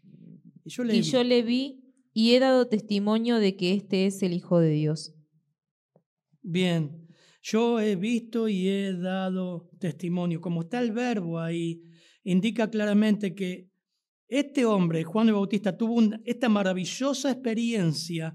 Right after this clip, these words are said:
Speaker 1: que desea declarar de la forma más solemne, que no solo lo vio, sino que la visión todavía, como está el verbo ahí, está en sus ojos.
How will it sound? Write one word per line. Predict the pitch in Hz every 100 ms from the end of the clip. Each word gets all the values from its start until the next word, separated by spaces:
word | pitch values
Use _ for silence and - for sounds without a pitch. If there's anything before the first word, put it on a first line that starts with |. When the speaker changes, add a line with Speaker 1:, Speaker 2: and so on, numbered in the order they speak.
| - _ _ _
Speaker 1:
que | - 202
desea | 208 202 - 247 254
declarar | 233 220 196 196 220 226
de | 214
la | 190
forma | 180 220 208 202
más | 196 220 294 294 - - _ _
solemne, | - 220 214 220 226 202 185 170
que | 196
no | 262 311
solo | 311 285
lo | 226 202 190
vio, | 226 302 254 202 196 - - _ _ _ _ _ _ _ _ _
sino | - 226 254
que | 254
la | 226
visión | 214 202 277 277
todavía, | 233 208 190 240 208 180 170 - _ _ _ _ _ _ _ _ _ -
como | 160
está | 147 190
el |
verbo | 190 185 170
ahí, | 170 175 175 _ -
está | 185 - 196
en | 185
sus | - -
ojos. | 143 - - -